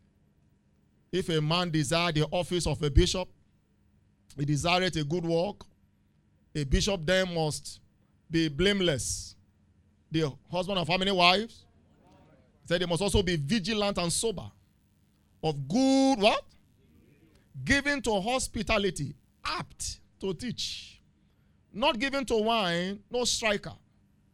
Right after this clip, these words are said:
nor, not greedy of filthy lucre, but patient. You saw that our brother during the, the play. Not a brawler,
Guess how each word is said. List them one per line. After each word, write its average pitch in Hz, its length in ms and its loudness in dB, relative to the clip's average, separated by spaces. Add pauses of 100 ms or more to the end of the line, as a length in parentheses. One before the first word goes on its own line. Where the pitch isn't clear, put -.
(100)
nor, 175 360 -4 (140)
not 185 280 -4
greedy 208 300 -2
of 180 160 2 (140)
filthy 226 400 -4
lucre, 196 340 -4 (1120)
but 160 240 -2
patient. 196 600 6 (120)
You 147 120 -6
saw 202 80 -6
that 190 160 -4
our 165 200 -2
brother 226 320 -2 (920)
during 170 260 -2
the, 139 580 -4 (380)
the 156 140 -4
play. 165 360 -2 (1300)
Not 247 360 2
a 208 120 4
brawler, 190 440 2